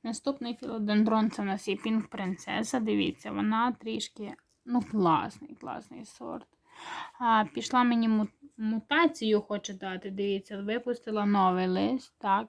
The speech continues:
його ще не дорозкрутила, і в новому листі вже був, е, зародиш ще одного листа. Я їй помогла його витягти. Так, признаюсь, тут я помогла його витягнути, тому що це буде дуже-дуже, ну, дуже довго.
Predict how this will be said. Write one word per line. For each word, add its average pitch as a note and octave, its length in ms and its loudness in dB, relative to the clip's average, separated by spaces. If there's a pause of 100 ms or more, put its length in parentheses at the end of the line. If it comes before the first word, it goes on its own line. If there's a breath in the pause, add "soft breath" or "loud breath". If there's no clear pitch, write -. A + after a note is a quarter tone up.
(120)
його G#3 320 -2
ще - 180 -6
не G3+ 140 2
дорозкрутила, F#3+ 880 -4
і G#3+ 220 -6
в G#3 40 0
новому G#3 500 0
листі G3+ 400 -6
вже G#3 160 0
був, A3 340 -4 (720 loud breath)
е, G3+ 300 -2
зародиш G3+ 580 -2
ще - 500 0
одного F3+ 380 -2
листа. F#3 320 -10
Я G3 180 -6
їй G3+ 180 -4
помогла G3 420 -4
його F#3+ 260 -4
витягти. F#3 600 -8 (520 loud breath)
Так, G#3+ 240 10
признаюсь, G#3 600 0
тут A#3+ 240 -6
я G#3+ 160 2
помогла G3 480 0
його F#3+ 220 -2
витягнути, A#3 520 0
тому A3 300 0
що G#3+ 160 -6
це G#3+ 140 -6
буде G3+ 300 0
дуже-дуже, F#3+ 720 -2
ну, A3 440 6
дуже F3+ 400 0
довго. F#3 800 6